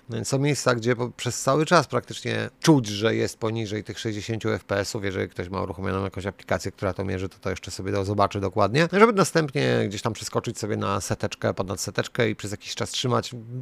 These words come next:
no, dzieją się dziwne rzeczy. Już nie mówię o tym, że naprawdę, kurczę, te spadki są czasami dużo bardziej drastyczne i mowa tutaj o kompach, które mają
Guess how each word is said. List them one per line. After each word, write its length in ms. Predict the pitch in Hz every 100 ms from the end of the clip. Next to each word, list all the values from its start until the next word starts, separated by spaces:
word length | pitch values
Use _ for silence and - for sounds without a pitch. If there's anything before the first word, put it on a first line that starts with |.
| - _
no, 180 | 175 135 - - -
dzieją 300 | 165 170 156
się 120 | 135
dziwne 300 | 123 131 123
rzeczy. 500 | 110 104 120 127 131 139 131 127
Już 140 | 113
nie 80 | 127
mówię 140 | 120
o 40 | 117
tym, 160 | 117
że 80 | 113
naprawdę, 440 | 113 110 110 110
kurczę, 200 | - 113
te 100 | 107
spadki 320 | 101 110 - -
są 140 | 120
czasami 420 | - 104 113 110
dużo 280 | 107 127 117
bardziej 280 | 104 101 107
drastyczne 540 | 104 101 - - 123
i 40 | 117
mowa 340 | 123 147 127
tutaj 200 | 117 120
o 80 | 107
kompach, 340 | 113 113 123
które 220 | - 110
mają 360 | 107 107 107